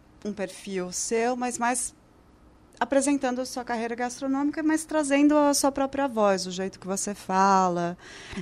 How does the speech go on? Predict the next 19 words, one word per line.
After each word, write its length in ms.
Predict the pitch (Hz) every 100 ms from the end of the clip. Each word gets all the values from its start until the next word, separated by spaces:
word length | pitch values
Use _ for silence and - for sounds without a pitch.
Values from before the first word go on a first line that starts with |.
| -
é, 460 | - 185 180 175 175 180 175 170 - - - - - - - - - - - - - - -
enfim, 320 | 208 233 165 - - -
e 60 | 226
como 260 | - 214 208
você 260 | 220 220
considera 500 | 233 220 - 202 202
o 40 | 214
seu 180 | 220 214
trabalho. 680 | 233 233 180 160 147 151 160 - -
E 100 | 185
você 680 | 185 180 - 190 196 - 202
não 180 | 214 226
ficou 340 | - 247 240
feliz, 680 | 226 262 240 226 190 - - - - - - - -
porque 260 | - -
ela 180 | 190 180
era 220 | 180 185
muito 1040 | 190 185 190 190 - 226 226 226 220 214 208 - - -
crua. 560 | 233 226 214 185 160